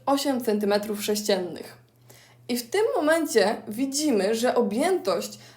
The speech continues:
rośnie szybciej niż powierzchnia.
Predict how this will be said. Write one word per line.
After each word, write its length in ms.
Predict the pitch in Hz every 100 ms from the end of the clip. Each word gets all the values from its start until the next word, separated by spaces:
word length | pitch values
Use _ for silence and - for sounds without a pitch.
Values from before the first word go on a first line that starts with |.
| -
rośnie 520 | 226 285 330 - 320
szybciej 760 | 294 - 285 285 - 196 262 -
niż 220 | 226 240
powierzchnia. 800 | - 277 277 285 262 - - -